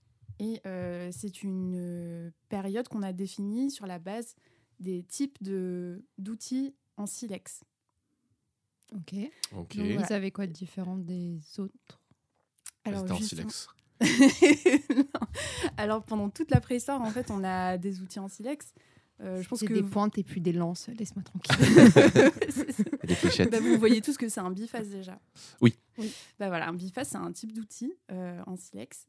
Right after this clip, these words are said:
Speaker 1: Enfin, pas forcément, d'ailleurs, ça peut être dans d'autres roches, mais, euh, les préhistoriens, historiquement, ils ont surtout étudié le silex.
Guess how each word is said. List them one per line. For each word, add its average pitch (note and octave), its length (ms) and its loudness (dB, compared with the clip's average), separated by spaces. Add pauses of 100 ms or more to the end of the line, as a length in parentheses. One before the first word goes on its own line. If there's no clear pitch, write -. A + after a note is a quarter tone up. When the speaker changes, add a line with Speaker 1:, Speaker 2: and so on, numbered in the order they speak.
Speaker 1:
Enfin, D#3 180 -6
pas F#3+ 120 -8
forcément, A3 380 -4
d'ailleurs, G#3 220 -2
ça F#3+ 120 -8
peut F3 120 -8
être E3+ 100 -6
dans F3+ 160 -4
d'autres G#3 320 -6
roches, C4 300 -4
mais, F#3 280 -4
euh, E3+ 580 -6 (380)
les F#3+ 260 -2
préhistoriens, A3 760 -2
historiquement, F#3+ 460 -10
ils F#3+ 140 -6
ont F3 220 -10
surtout - 280 -14
étudié F#3 360 -12
le F3+ 100 -10
silex. - 480 -18